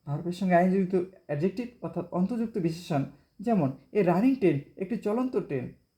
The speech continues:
অন্যটি ভার্বের সঙ্গে আইনযুক্ত নন ফ্যানিটিভ ভার্ব অর্থাৎ ইয়া বা ইয়ে যুক্ত অসমাপিক ক্রিয়া, যেমন seeing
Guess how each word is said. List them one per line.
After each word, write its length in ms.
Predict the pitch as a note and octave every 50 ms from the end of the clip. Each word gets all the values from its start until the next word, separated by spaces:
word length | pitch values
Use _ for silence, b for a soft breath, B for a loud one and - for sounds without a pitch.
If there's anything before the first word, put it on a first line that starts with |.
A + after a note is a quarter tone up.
| _ -
অন্যটি 340 | F3+ F#3 A3 B3+ - D#3+ C3+ B2+ - - _ _ -
ভার্বের 260 | D3 D#3+ - A3+ A3+ -
সঙ্গে 180 | A#3 A3+ A3+ G#3 -
আইনযুক্ত 420 | F3+ F3+ F#3 F#3+ G3 F#3 - - F3+ F3 E3 D#3+
নন 100 | F3+ A3 A3
ফ্যানিটিভ 340 | A3+ A3+ G#3+ G#3 G3+ G#3 F#3+ E3 -
ভার্ব 140 | D#3 D3 - - D3+
অর্থাৎ 200 | C#3+ F3 F3 F3 b b b b b b b _ -
ইয়া 220 | - G3+ A#3 A#3 G3
বা 60 | G3+ F#3 - E3+
ইয়ে 140 | G3 A3 G#3+ F3+
যুক্ত 140 | F#3 F3+ - F3 E3
অসমাপিক 340 | D3 - F3+ E3+ D#3+ D#3+ C#3+ D#3 C#3+
ক্রিয়া, 200 | - C#3 B2+ - - - _ _ _ _ _ -
যেমন 280 | - G3 G3 D#3+ B2+ - - - _ _ _ _ -
seeing 220 | - C#4+ C#4+ C4+